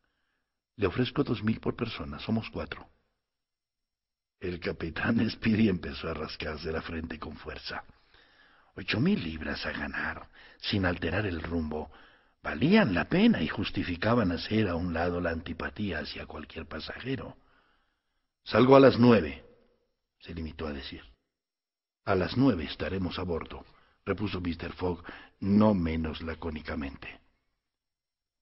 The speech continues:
Eran las ocho y media. Desembarcar de la Enriqueta, subir a un coche, dirigirse al Hotel San Nicolás, traer a Aouda,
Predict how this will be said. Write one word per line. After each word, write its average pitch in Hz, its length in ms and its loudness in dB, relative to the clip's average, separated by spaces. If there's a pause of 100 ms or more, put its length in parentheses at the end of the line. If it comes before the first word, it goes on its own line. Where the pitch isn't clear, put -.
Eran 147 220 4
las 101 180 -4
ocho - 200 -4
y 120 40 4
media. - 440 0 (600)
Desembarcar 123 640 6
de 165 100 4
la 101 100 2
Enriqueta, 90 640 4
subir 98 320 0
a 90 40 2
un 85 140 -2
coche, 101 500 4 (380)
dirigirse 139 560 8
al 98 100 4
Hotel 107 280 4
San 85 220 -2
Nicolás, 87 560 2 (360)
traer 117 480 8
a 92 220 4
Aouda, 104 720 2